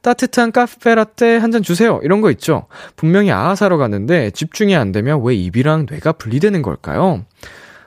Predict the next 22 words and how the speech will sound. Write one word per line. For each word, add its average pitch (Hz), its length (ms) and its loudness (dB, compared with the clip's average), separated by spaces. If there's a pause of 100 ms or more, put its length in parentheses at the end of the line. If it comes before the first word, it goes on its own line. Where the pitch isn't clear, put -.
(160)
음, 123 760 -2 (460)
글쎄요. 156 480 0
날씨가 123 420 -2
추우니까 214 600 -2
본능적으로, 208 1000 0 (1080)
네, 107 540 0
따뜻한 196 500 -6
카페라떼가 151 1600 -2
마시고 175 340 -2
싶었던 - 360 -4
거 226 80 0
아닐까요? 113 460 -4 (1120)
뭐, 135 160 -2
이, 127 60 0
이거에, 151 440 0
이, 135 220 -8
이 139 180 -6
사연에 185 300 2
좀 143 300 -2 (1160)
함정이 269 440 0
있나요, 107 260 0
혹시? - 300 -4